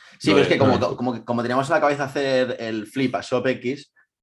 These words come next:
Speaker 2: Ajá.
Speaker 1: estábamos más que la gráfica upi contra el dólar, era más upi contra ShopX.
Speaker 2: <laughs>
Speaker 1: Era justo,
Speaker 2: Sí.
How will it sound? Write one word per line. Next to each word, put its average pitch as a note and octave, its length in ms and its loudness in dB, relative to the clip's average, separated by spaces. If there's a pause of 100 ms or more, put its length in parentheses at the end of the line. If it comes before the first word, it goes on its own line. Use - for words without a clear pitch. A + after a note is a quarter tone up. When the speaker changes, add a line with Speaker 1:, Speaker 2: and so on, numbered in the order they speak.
(100)
Speaker 2:
Ajá. A2+ 100 -2
Speaker 1:
estábamos C#3 560 0
más C3+ 220 0
que D#3 80 -4
la C3+ 80 2
gráfica A2+ 680 0
upi B2+ 220 -6
contra A2 240 -8
el G#2 80 -8
dólar, A#2+ 340 -2
era G#2+ 160 -4
más A#2 340 -4
upi C3 220 -4
contra G#2+ 220 -2
ShopX. G#2+ 560 -8 (220)
Speaker 2:
<laughs> C#3 420 2
Speaker 1:
Era A#2 180 2
justo, B2+ 320 2
Speaker 2:
Sí. - 60 -4